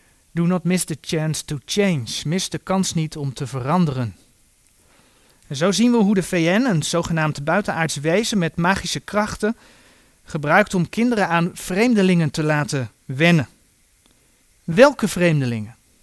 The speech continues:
Als we denken aan de antichrist die gaat komen, en dat er gevallen engelen op de aarde gaan komen,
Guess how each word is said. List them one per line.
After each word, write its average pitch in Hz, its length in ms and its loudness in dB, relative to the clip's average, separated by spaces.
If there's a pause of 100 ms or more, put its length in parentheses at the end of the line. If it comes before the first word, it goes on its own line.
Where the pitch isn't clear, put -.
(1400)
Als - 100 -20
we 156 80 -8
denken 185 320 0
aan 156 220 2
de 139 160 -2
antichrist 247 560 0
die 247 80 -4
gaat 220 220 -2
komen, 196 380 4 (400)
en 147 100 -10
dat 160 160 -4
er 143 140 -4
gevallen 190 400 -2
engelen 180 280 0
op 160 80 -4
de 165 100 -4
aarde 180 300 0
gaan 170 180 -6
komen, 147 380 -2